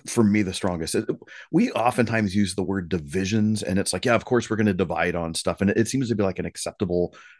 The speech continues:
thing that we do, even within the church. But in nineteen, when he uses the word factions, 'cause for me, that word faction just i-, indicates, like,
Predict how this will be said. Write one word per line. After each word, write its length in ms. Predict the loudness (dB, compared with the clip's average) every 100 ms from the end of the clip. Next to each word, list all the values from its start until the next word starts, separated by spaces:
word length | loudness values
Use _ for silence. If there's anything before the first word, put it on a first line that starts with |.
| -8
thing 380 | -4 -2 -2 -2
that 140 | -4 -2
we 100 | 0
do, 100 | 2
even 240 | 4 4
within 240 | 2 0 -2
the 80 |
church. 320 | -2 -2 -4 -10 -18 -20 _ _ 0 4
But 120 | 6
in 80 | 4
nineteen, 400 | 2 2 2 2
when 100 | 0
he 60 |
uses 240 | -2 -4 -4
the 80 |
word 180 | -4 -4
factions, 800 | -4 -2 -2 -6 -12 -14 -16 -18 -18 -2
'cause 120 | 0
for 80 | 4
me, 100 | 4
that 120 | 4
word 180 | 4 2
faction 460 | 0 -4 -2 -2 0
just 240 | -2 -4 -8
i-, 80 | -2
indicates, 560 | 0 0 -2 -4 -4
like, 300 | -4 -4 -6